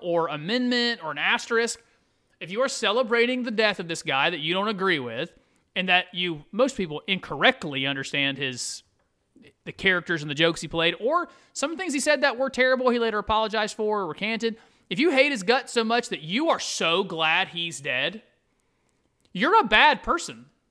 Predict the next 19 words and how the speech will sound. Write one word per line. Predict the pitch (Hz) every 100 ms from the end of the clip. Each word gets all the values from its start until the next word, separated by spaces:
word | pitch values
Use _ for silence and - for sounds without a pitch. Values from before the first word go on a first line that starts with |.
| _ _ _ _ _ _ -
You're | 208
a | 233
terrible | - 226 262 277 254 254
human | 233 226 196
being. | 185 170 113 117
You | 165
need | 185 226
repentance | 220 220 214 220 220 202
and | 180
faith. | - 170 143 120
You | 175
need | 226
to |
follow | - 190 196 180
Christ. | 143 160 147 135 -
That's | 175 -
what's | 214 214
wrong | 196 185 147
there. | 113